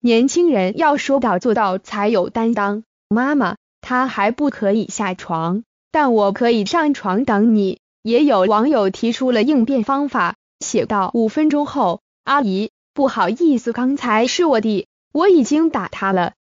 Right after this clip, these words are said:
有网友表示他朋友住院，原本网友只是想跟朋友讲讲干话聊天，随后爆出了句 X 逆阳慰问，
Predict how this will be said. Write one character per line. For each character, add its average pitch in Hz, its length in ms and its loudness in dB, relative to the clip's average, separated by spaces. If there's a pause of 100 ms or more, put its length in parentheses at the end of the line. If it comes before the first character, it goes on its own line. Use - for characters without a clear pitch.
(520)
有 302 180 2
网 330 180 4
友 269 180 2
表 220 180 2
示 285 220 0
他 392 240 0
朋 226 280 0
友 247 220 2
住 277 220 -2
院， 240 260 -2 (300)
原 302 260 2
本 233 240 2
网 196 260 0
友 202 280 0
只 202 240 -2
是 - 100 0
想 175 240 -2
跟 302 220 0
朋 220 240 -2
友 254 200 2
讲 220 280 0
讲 185 240 -2
干 320 300 -2
话 196 200 -4
聊 170 220 -4
天， 208 400 -2 (260)
随 233 220 0
后 226 240 -2
爆 208 180 0
出 220 160 -2
了 190 100 2
句 233 260 -2
X - 520 -4
逆 247 220 2
阳 214 220 2
慰 285 180 2
问， 202 260 0